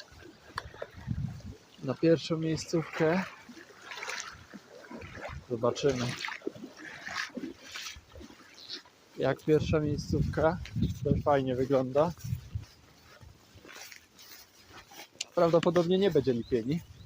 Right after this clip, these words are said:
tylko pewnie strągi,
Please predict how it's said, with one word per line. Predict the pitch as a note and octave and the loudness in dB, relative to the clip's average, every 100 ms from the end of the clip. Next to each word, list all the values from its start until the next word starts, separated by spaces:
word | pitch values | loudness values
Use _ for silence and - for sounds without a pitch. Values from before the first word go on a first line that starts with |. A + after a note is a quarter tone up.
| - - - _ _ - - - - - - - | -20 -20 -20 _ _ -18 -12 -10 -10 -14 -10 -4
tylko | C3 C3 | -2 2
pewnie | C3+ C#3 C#3+ C#3+ C#3 - - - | 2 4 4 4 2 -4 -18 -18
strągi, | - F3+ D3 A2+ A#2 | -2 2 2 2 -4